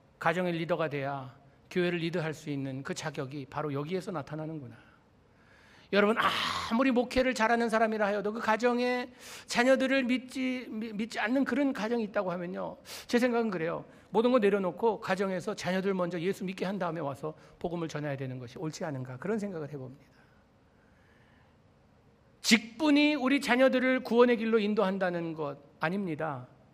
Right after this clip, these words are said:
여러분, 우리가 예수님을 잘 믿고 주님께 헌신하는 이런 삶을 산다 하여서 우리 자녀들이 그대로 따라옵니까? 내가 장로직이고 목사직을 받았다고 하여서 우리 자녀들이 다른 아이들보다 훨씬 더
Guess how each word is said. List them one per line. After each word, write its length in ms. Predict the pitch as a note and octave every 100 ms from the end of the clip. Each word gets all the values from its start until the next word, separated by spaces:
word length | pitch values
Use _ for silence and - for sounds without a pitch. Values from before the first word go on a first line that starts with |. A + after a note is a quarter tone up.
| _ _ _ _ _ _ _ _ F#3
여러분, 280 | A#3 B3+ C4
우리가 680 | A#3+ C4 C#4+ D4+ D4+ C#4+
예수님을 460 | A#3 C#4+ C#4+ D4 D4+
잘 220 | A#3+ D4
믿고 300 | D#4 D#4 D#4
주님께 380 | C#4+ C#4+ C#4+ C#4
헌신하는 480 | C#4+ C#4 D4 C#4 C4
이런 180 | C#4
삶을 220 | B3 B3+ A#3
산다 220 | B3+ A#3
하여서 240 | A#3 G#3+
우리 160 | A3 B3
자녀들이 380 | G#3+ A#3 A3+ G#3
그대로 340 | G#3+ A#3+ A#3
따라옵니까? 580 | A#3+ A3+ G3+ G3 G#3+ G#3 - -
내가 240 | E3+ B3+ D4
장로직이고 680 | A3+ D4+ D#4+ D4 C#4+ D4
목사직을 540 | C4+ C4 D#4+ D4 D4+ C#4+
받았다고 540 | A3+ C#4 C#4 C4+ C4+
하여서 280 | C4+ B3 B3+
우리 200 | B3+ C#4
자녀들이 460 | A#3+ C#4 C4 D4
다른 260 | E3 G#3 C#4
아이들보다 380 | C#4+ C#4 B3+ B3
훨씬 580 | C#4 D#4 D4+ - D4+ D4
더 200 | C#4+